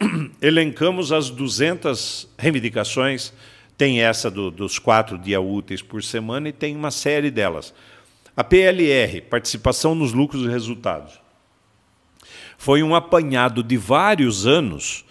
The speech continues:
que a gente apresentava na mesa, que nós tínhamos que ter um quinhãozinho do lucro, que sempre bi, sempre bi, sempre bi. O-, os bancos grandes, vinte, vinte e cinco bi, né, por ano de lucratividade.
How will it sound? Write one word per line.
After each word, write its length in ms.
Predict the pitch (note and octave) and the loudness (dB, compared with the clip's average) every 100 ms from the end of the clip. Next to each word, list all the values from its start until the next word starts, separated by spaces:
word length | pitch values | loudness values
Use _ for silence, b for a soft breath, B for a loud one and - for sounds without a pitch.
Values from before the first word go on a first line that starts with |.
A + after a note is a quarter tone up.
| b b b - | b b b -4
que 120 | B2 | -2
a 80 | A#2 | 0
gente 300 | A#2+ A#2 A#2+ | -2 -2 -2
apresentava 640 | A2 G#2 A2+ A2 A2+ A2+ | -2 -2 -4 -2 -2 0
na 100 | C3 | -4
mesa, 420 | C3+ D3 C#3+ G#2 | -4 -2 -2 -4
que 140 | G#2 A2 | -8 -6
nós 180 | A2+ G2+ | -4 -4
tínhamos 260 | A#2 A2 G#2+ | -6 -8 -10
que 80 | |
ter 100 | - A#2+ | -8 -8
um 100 | A2+ | -8
quinhãozinho 760 | - C3 B2 A2+ G2+ B2+ B2 | -6 -4 -2 -4 -4 -6 -6
do 140 | A#2 C#3 | -6 -6
lucro, 500 | B2+ D3+ C#3 B2 G2 | -2 -2 -4 -8 -12
que 140 | A#2+ | -10
sempre 420 | - C3+ C3+ A#2+ | -6 -6 -6 -8
bi, 380 | F#2+ E2+ C3+ D3 | -10 -10 -10 -8
sempre 420 | - C3 B2 A2 | -6 -6 -6 -6
bi, 300 | F2 A2+ D3+ | -6 -8 -6
sempre 400 | - A#2+ A2 F#2 | -6 -6 -6 -8
bi. 320 | F2+ B2 D#3 B B B B - | -6 -4 -4 B B B B -14
O-, 300 | F#2 F#2+ F#2+ | -12 -12 -12
os 140 | F2+ | -8
bancos 400 | F#2 A2 G#2+ F#2+ | -4 -4 -6 -10
grandes, 440 | F#2 A#2+ D#3 C#3+ | -4 -2 -2 -4
vinte, 560 | F2 F2+ C3+ C3 A2 F2+ | -8 -4 -4 -4 -6 -8
vinte 260 | F#2 A#2 A2+ | -6 -6 -6
e 40 | |
cinco 420 | - B2+ B2 - | -4 -4 -4 -8
bi, 360 | E2 A2+ C3 - _ _ | -6 -2 -2 -6 _ _
né, 180 | G#2 B2+ | -2 -2
por 260 | - B2 A#2+ | -2 0 2
ano 360 | B2+ C#3 A#2+ | 2 0 -4
de 120 | F2+ | -6
lucratividade. 840 | G2+ G#2 A2+ - G#2 F#2+ F2+ D#2 | -8 -4 -4 -4 -10 -4 -2 -4